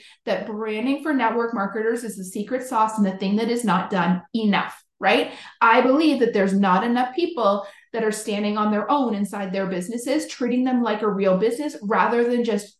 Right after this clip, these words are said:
getting out there, representing and selling products that they love. There is a very, very big difference,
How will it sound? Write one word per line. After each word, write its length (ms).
getting 300
out 180
there, 300
representing 680
and 120
selling 340
products 320
that 220
they 160
love. 180
There 160
is 100
a 240
very, 400
very 320
big 300
difference, 580